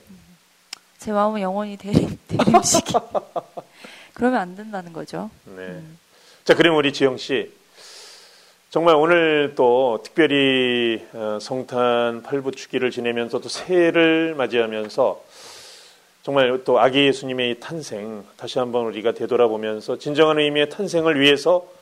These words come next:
Speaker 2: 한번 또 멋진 노래 한번 들려주시죠. 그 핸델의 영어 오라토리오 메시아. 정말 핸델의 메시아는 뭐 모르는 사람이 없을 정도인데 그중에 일부의 그 십이 번 합창곡인데요. 그 아기가 태어나셨네.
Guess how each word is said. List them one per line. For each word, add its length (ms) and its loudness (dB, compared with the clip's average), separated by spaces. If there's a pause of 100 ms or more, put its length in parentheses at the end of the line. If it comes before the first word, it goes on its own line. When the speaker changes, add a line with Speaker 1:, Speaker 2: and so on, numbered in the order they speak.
(400)
Speaker 2:
한번 280 0
또 100 -2
멋진 340 0
노래 200 4
한번 260 -2
들려주시죠. 640 -6
그 420 0
핸델의 560 4
영어 260 2
오라토리오 760 0
메시아. 600 -2 (380)
정말 220 -4
핸델의 300 2
메시아는 460 -2
뭐 140 -4
모르는 380 -4
사람이 280 -6
없을 280 -10
정도인데 720 -8 (220)
그중에 560 -2 (560)
일부의 840 2
그 120 -2
십이 320 -6
번 160 0
합창곡인데요. 1000 -6
그 640 -4 (1700)
아기가 460 4
태어나셨네. 760 -6